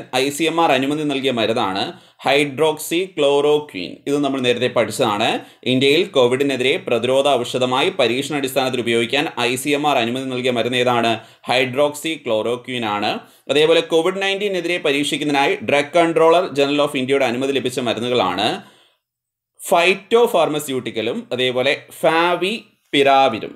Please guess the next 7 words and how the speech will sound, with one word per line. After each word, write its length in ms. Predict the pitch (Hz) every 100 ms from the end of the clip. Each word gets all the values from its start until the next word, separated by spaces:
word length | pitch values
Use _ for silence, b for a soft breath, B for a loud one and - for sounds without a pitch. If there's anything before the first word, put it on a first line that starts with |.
| _ -
ശ്രദ്ധിച്ചോണം, 560 | 123 110 117 101 87 -
ഈ 80 | 135
രണ്ട് 220 | 127 131
മരുന്നുകളുടെ 420 | 123 123 139 131
പേരൊന്ന് 300 | 127 117 123
പഠിച്ചോണം. 520 | 110 98 101 101 110 220 -
ഫൈറ്റോഫാർമസ്യൂട്ടിക്കൽ, 1700 | 139 123 135 135 - 156 190 - - 127 117 120 123 113 110 104 117